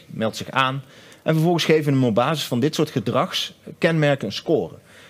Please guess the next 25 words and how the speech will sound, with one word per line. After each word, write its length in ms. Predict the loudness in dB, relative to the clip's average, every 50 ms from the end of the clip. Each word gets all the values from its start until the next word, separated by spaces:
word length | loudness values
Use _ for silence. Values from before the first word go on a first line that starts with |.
| -12 -6
En 80 | -2
die 80 | -2 -2
score 340 | 0 0 0 2 2 2 2
die 100 | 2 2
zegt 200 | 2 2 2 2
eigenlijk, 280 | 2 0 2 0 0 0
moeten 200 | 0 0 0 -2
we 60 | -4
jou 140 | -4 -2 0
bellen 240 | 0 0 0 0 -2
of 120 | -4 -4
moeten 180 | -6 -6 -4 -4
we 60 | -4
jou 120 | -4 -2
mailen? 300 | -2 -2 -2 -4 -6 -10 -16 _ _ _ _ -20 -20 -20 _ _ -20 _ _ -8
Ehm, 380 | -4 0 0 2 2 2 0 0 -2 -6 _ _ _ _ _ _ _ _ _ _ _ _ _ _ _ _ _ -6
dat 220 | 0 0 0 0
is 80 | 0 0
dus, 240 | -2 -2 -2 -2
dat, 120 | -4 -4 -4 -4
dit 200 | -4 -4 -4 -2
is 100 | -2 -2
iets 120 | -2 -2
wat 140 | -2 -2 -2
toepasbaar 460 | -2 0 2 2 2 2 2 2 0